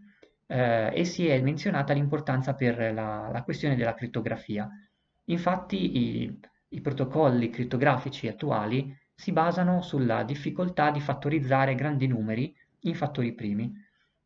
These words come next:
eh, perché la, sostanzialmente la fattorizzazione dei grandi numeri è un'operazione molto complessa. Eh, quindi finché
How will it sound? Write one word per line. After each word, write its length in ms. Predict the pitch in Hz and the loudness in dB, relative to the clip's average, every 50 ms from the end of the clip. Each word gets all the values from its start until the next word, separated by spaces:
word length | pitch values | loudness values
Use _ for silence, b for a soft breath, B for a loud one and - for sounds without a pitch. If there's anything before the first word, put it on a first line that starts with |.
| _ - | _ -4
eh, 340 | - 127 120 117 113 113 113 | 0 2 4 4 2 2 2
perché 520 | - 180 180 180 - 170 175 185 196 208 135 | 0 -2 -2 0 2 2 4 4 2 2 2
la, 400 | 127 127 123 117 117 120 117 117 120 - - - | 2 2 2 2 2 0 -2 -2 -4 -4 -6 -8
sostanzialmente 760 | - - 135 - - 127 127 - 165 156 160 151 139 127 127 | -10 -12 -12 -8 -6 -4 -2 -2 -2 -2 0 -2 0 0 0
la 80 | 123 | -2
fattorizzazione 880 | - - 170 165 - 143 127 123 120 - 135 131 - - 131 117 110 110 | 0 -2 -2 -2 -2 -2 -2 -2 -2 -2 -6 -6 -4 -4 -4 -2 -2 -2
dei 140 | 107 117 117 | -4 -2 -2
grandi 240 | 127 135 143 165 175 | 0 0 0 0 2
numeri 320 | 147 131 127 127 131 - | 2 2 2 2 0 2
è 60 | 175 | 2
un'operazione 600 | 160 147 131 131 156 143 143 143 - - 131 120 | 2 2 2 0 2 0 0 -2 -2 0 0 0
molto 260 | 117 113 107 - 120 | 0 0 -2 -4 -6
complessa. 640 | 120 - 107 101 - 101 95 - - - 120 117 - _ b b b b b b b b b _ _ - | -6 -6 -8 -8 -8 -12 -14 -14 -14 -14 -14 -14 -14 _ b b b b b b b b b _ _ -4
Eh, 300 | - 123 117 110 110 113 | 0 2 2 2 2 2
quindi 200 | - 175 143 123 | 2 4 4 4
finché 600 | 131 147 170 180 180 - 175 139 110 - B B | 2 2 0 -2 -2 0 2 2 2 0 B B